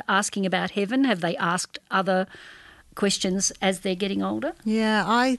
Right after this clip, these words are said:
Speaker 2: think, um, our youngest son, he is getting more upset now because his memory of Ruby is diminishing.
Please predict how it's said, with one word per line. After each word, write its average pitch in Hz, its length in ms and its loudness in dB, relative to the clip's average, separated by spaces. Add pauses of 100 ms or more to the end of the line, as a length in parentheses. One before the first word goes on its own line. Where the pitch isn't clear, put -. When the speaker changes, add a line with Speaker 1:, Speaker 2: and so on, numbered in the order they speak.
(100)
Speaker 2:
think, 208 340 2
um, 185 420 4
our 180 200 2
youngest 175 460 2
son, 170 560 2
he 190 920 2 (800)
is 185 220 0
getting 185 260 4
more 185 360 6
upset - 400 2
now 175 320 6
because 175 300 0
his 170 200 2
memory 165 500 6
of 156 180 0
Ruby 160 600 4 (100)
is - 420 0 (640)
diminishing. 165 640 4